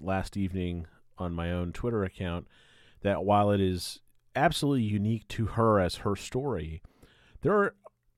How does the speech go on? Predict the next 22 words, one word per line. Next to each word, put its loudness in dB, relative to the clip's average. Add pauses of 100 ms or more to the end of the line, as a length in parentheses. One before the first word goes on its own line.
(220)
are -2
huge 4
parts 2
of -2
her 0
story 2
that 2
are 2 (720)
way 6
more 4
common -2
than -2
you -10
think. -18 (1120)
I 2
deal 6
with 4
a 0
lot 4
of -2
high 2
conflict -2